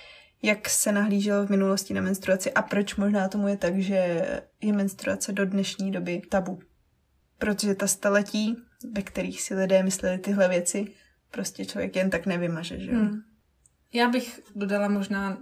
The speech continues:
Speaker 2: tak jako, abychom měli takový pozitivní závěr, že si myslím, že síla v tom, jak docílit toho, aby lidé jako věřili uzemněným věcem,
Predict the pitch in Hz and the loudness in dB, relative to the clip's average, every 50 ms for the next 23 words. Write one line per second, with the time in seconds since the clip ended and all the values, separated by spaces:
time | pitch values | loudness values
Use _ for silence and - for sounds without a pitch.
0 | 220 226 240 - - - - - - - - 220 208 - 208 214 220 196 202 196 | -12 -14 -14 -16 -14 -14 -14 -12 -12 -12 -10 -10 -8 -6 -4 -4 -2 -2 -2 -2
1 | - 208 202 202 196 196 196 - 202 202 - 196 196 196 - 214 208 208 202 196 | 0 2 2 2 0 0 -2 -4 -4 0 2 0 0 2 0 2 2 4 4 4
2 | 190 185 185 185 196 196 202 202 - - - - - - - - - - - _ | 2 2 2 2 2 0 0 -4 -10 -16 -20 -20 -20 -20 -20 -20 -20 -20 -20 _
3 | - 202 185 202 202 196 190 185 185 190 190 190 - - 233 220 214 214 214 - | -6 -2 0 2 4 4 4 4 2 0 -2 -2 0 4 6 8 8 8 6 4
4 | 214 214 208 202 196 208 202 - - - 208 202 196 190 190 185 185 185 185 - | 2 4 4 4 4 2 0 0 0 0 0 0 2 2 2 0 0 -2 -4 -8
5 | - - - - _ _ _ - - - - - 202 196 196 202 202 196 - - | -12 -18 -20 -20 _ _ _ -14 -14 -14 -2 2 2 4 4 2 0 -2 -4 -4
6 | 170 196 190 190 - - - - _ 196 196 196 - - 214 196 190 190 - - | -2 -2 -2 -2 -4 -10 -16 -10 _ -6 -6 -6 -4 -4 -2 -2 -2 -4 -4 -4
7 | 190 185 190 - 190 180 190 196 185 185 180 180 185 185 185 180 180 175 170 - | -2 -2 -2 -4 -6 -6 -4 -4 -4 -4 -4 -4 -4 -2 -2 -4 -4 -4 -6 -10
8 | - _ 214 208 - 196 190 202 202 202 214 196 196 - - 214 220 208 214 208 | -12 _ -6 -4 -4 0 2 2 4 4 4 4 4 2 2 4 4 4 6 6
9 | 202 196 196 202 196 196 196 196 190 190 190 190 - - 214 214 226 240 247 | 6 6 6 6 4 4 6 4 4 2 0 -2 -2 -2 0 0 2 0 0